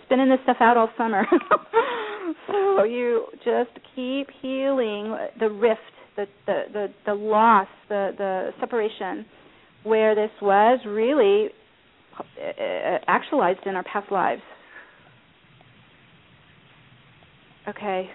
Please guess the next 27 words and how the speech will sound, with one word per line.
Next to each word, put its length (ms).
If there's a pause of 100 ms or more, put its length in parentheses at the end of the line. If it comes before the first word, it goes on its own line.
you're 180
releasing 440
some 120
more, 160
Mia. 100
And 260
in 100
the 80
place 340
that 160
it's 140
opening 360
up, 180
let's 180
just 200
keep 140
moving 400
more 180
of 100
that 240
beautiful 680
sacred 280
love 220
in 140
its 140 (140)
place, 300
that 140